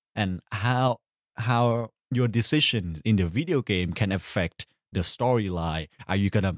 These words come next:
become a tyrant? Are you gonna become a revolutionist? Or are you gonna live peacefully, coexist with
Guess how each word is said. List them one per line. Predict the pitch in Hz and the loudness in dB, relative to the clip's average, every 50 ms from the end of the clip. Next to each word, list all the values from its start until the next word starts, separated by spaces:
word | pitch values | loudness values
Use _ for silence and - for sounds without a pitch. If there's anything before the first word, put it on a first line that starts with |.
| - _ | -4 _
become | - 101 - - - 98 87 | -2 -2 0 0 0 -2 0
a | 85 82 | -2 -4
tyrant? | - - - 95 95 110 117 127 139 143 143 143 - - | -4 -4 -4 -2 0 2 2 2 2 2 0 -2 -2 -4
Are | 95 95 | -4 -4
you | 95 95 92 | -4 -4 -4
gonna | - 101 92 92 | -2 -2 -2 -2
become | 92 87 92 - - 110 98 90 90 87 | -2 -2 -4 -2 0 0 0 0 -2 -4
a | 85 85 82 82 | -4 -6 -4 0
revolutionist? | 85 113 113 101 101 98 98 104 117 131 - - 143 135 139 139 135 - - - - _ _ _ _ _ | 0 2 2 2 2 0 2 2 2 2 2 2 2 2 2 2 2 0 -4 -8 -12 _ _ _ _ _
Or | - 107 107 104 104 104 | 0 2 4 4 4 4
are | 107 | 4
you | 110 110 104 | 2 2 2
gonna | - 117 104 101 98 95 92 - _ - | 2 2 2 2 0 -2 -2 -6 _ -2
live | 113 107 104 110 131 - - _ _ _ _ _ | 2 4 4 4 2 0 -4 _ _ _ _ _
peacefully, | - - - 151 151 131 - - 123 104 95 85 80 | -2 2 6 6 6 6 4 2 2 2 2 2 0
coexist | - - - 113 104 - - - - 117 - - - | -2 0 2 2 2 2 0 0 2 2 2 0 -4
with | 107 | -6